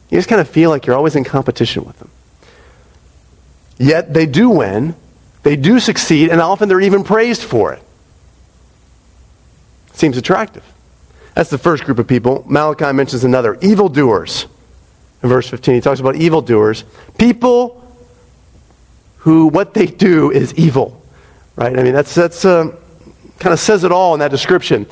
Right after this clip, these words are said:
I think specifically they're talking kinda, kind of person who just, who's a hedonist, right? They live for base pleasures. They live to please themselves.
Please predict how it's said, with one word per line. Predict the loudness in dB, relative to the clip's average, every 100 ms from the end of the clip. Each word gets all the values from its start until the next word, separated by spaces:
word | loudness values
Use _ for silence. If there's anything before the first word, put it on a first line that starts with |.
| -20 -20 -20 _ _ _
I | -4 -2
think | -2 -2
specifically | -2 0 0 0 0 2
they're | 0
talking | -2 -2 -2 -2
kinda, | -2
kind | 0 -2
of | -2
person | -2 0 0
who | 2 2
just, | 2 0 0 -4 -18 -20 -20 _ _ _ -2
who's | 0
a | 2
hedonist, | 2 2 2 -4 -12 -14 -18 _ -20 _ -20 _ _ _ -20 _ _
right? | -4 0
They | 2
live | 4 4 2 0
for | -4
base | 0 0 0
pleasures. | 0 -2 0
They | 0
live | 2 4 2 0
to | -8
please | 0 2 2 2
themselves. | -2 -2 0 2 2 -4 -10 -8 -8